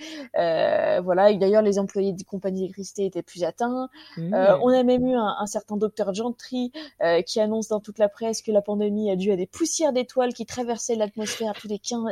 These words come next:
Speaker 1: tous les seize, dix-sept ans. Euh, voilà, que ces poussières, euh, euh, c'est, c'est, que, que, qu'il y avait aussi des poussières volcaniques, des migrations d'oiseaux. Euh, voilà, et il se documentait. Euh,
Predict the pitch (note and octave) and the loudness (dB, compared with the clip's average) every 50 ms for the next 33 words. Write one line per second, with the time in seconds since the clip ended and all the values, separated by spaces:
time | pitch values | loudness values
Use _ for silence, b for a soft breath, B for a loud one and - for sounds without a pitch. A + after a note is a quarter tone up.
0 | F#3+ G3+ - A#3+ A3+ A3 G3+ - B3 B3 A3+ B3 A3 - A#3+ A3 - A#3 A#3 A#3+ | -4 -4 -4 -4 -4 -4 -4 -4 -4 -4 -4 -4 -4 -2 -2 -2 0 0 -2 -2
1 | B3 B3 D#4+ F4+ B B B B B - - F#3+ F#3 F3 - - - D#3+ E3 F3 | -2 -6 -10 -16 B B B B B -2 0 2 2 4 4 4 2 2 2 0
2 | F3+ F3+ F#3 G3+ G#3 G#3 G#3 - - A3 - - G#3+ G3+ - - A3+ A3+ A3+ G#3+ | 0 0 2 2 4 4 2 0 -4 -10 -10 -10 -8 -6 -4 0 2 2 2 2
3 | G#3 F#3+ F3+ F3+ F#3 B C4+ C4+ B3+ B B - D3+ - - G#2+ G#2 G#2+ A2+ A#2+ | 0 0 0 0 -2 B -12 -16 -16 B B -4 -2 0 0 2 2 2 0 0
4 | G3+ - G3+ E3 C3+ - - - A2 B2+ A2 G#2+ G#2+ G#2+ A#2 A#2+ - - F#3+ E3+ | -2 -2 -4 -4 -4 -6 -8 -10 -10 -10 -10 -8 -8 -8 -8 -8 -6 -4 -4 -4
5 | F3+ - G3+ F#3+ - - - G#3+ F#3+ G3 G3 G3 - F#3 G3+ - - A3 - - | -4 -6 -8 -8 -8 -6 -4 -4 -2 -2 -2 -2 -4 -6 -8 -8 -8 -6 -4 -2
6 | A#3 A#3 A3+ A#3 A3 G#3+ - A#3 A3+ A#3 A#3+ A#3+ G#3+ F#3+ G3+ G3 G#3+ B3 A#3+ A#3 | 0 0 0 0 -2 0 0 0 2 2 0 0 0 0 2 2 4 2 2 0
7 | A#3+ A#3+ - - - A#3+ A#3 A3+ A#3 A3+ A3+ G#3 A#3 A#3+ B3 B3 B3 B3+ C#4+ E4 | -2 -4 -4 -6 -4 -4 -2 0 2 2 2 2 0 0 0 0 0 -2 -4 -10
8 | D#4+ D#4 B3+ B B - - - - - - - - - - - D#3+ - G3+ A3 | -12 -12 -12 B B 0 2 2 4 4 4 2 2 0 0 0 0 0 2 4
9 | A3+ G#3 F3+ C#3 G3 G#3 G3+ F#3 F#3+ A3+ G3+ - - A3 A3 G#3+ G#3+ - A#3 A3+ | 4 4 4 4 2 2 0 0 0 -2 -2 -2 -4 -2 -2 -2 -2 -2 -2 0
10 | A3+ A#3 A#3 B D#4 D4+ B B - - - - - - - - - | 0 -2 -4 B -12 -14 B B -4 0 0 0 0 0 -2 -4 -6